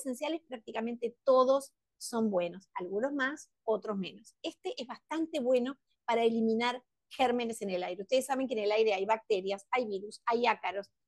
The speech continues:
No es que porque sale en la televisión alguien a hablar de un virus es que hay virus. Los virus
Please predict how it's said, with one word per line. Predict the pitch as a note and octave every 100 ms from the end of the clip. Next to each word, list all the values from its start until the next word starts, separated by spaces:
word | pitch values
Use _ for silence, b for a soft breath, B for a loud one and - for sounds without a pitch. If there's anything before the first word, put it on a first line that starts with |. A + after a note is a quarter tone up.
| _
No | C4+ D#4
es | F#4+
que | -
porque | B3 A#3+ A3+
sale | A3 A#3+ C4
en | B3+
la | A3+
televisión | A3 G#3 G#3 B3 A#3
alguien | A#3 A3+
a | G3+
hablar | G#3 G#3+
de | G#3+
un | G3+
virus | A#3 A#3
es | G#3+
que | G#3
hay | G3+
virus. | G3+ G3
Los | G#3+
virus | D4+ E4+ -